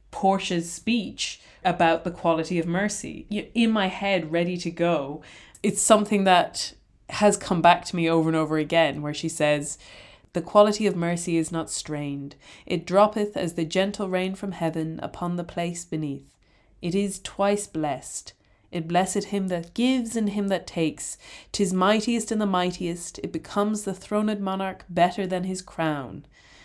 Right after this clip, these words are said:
His sceptre shows the force of temporal power, the attribute to awe and majesty, wherein doth sit the dread and fear of kings. But mercy is above this sceptred sway. It is enthroned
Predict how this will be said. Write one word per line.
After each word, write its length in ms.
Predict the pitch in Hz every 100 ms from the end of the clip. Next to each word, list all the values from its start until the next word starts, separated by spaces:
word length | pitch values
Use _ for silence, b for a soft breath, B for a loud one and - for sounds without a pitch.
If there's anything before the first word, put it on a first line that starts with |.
| b -
His 180 | 202
sceptre 480 | 196 - 240 240 233
shows 400 | 226 - 196 202
the 140 | 202 180
force 420 | - 190 196 -
of 160 | 156
temporal 600 | - 170 170 180 185 185 190
power, 520 | - 165 156 151 165 b b b b
the 120 | 185
attribute 640 | 175 226 - 220 208 208 208
to 180 | - 175
awe 220 | 180 190
and 100 | 180
majesty, 840 | 175 165 165 151 - 139 139 - B B B
wherein 340 | 196 196 220 214
doth 240 | 214 208
sit 420 | - 226 226 - -
the 160 | 175 175
dread 500 | 160 165 202 208 208
and 180 | 180 170
fear 380 | - 208 214 208
of 160 | 202
kings. 640 | - 175 160 143 135 139 - B B B B -
But 160 | 185
mercy 880 | 180 190 214 240 240 143 139 - - -
is 160 | 175
above 540 | 175 165 180 185 185 175
this 180 | 165 160
sceptred 600 | - 190 196 - 185 175
sway. 760 | - - 160 156 143 131 139 B B B B
It 180 | 185 202
is 160 | 208
enthroned 880 | 208 185 - - 190 208 214 220 202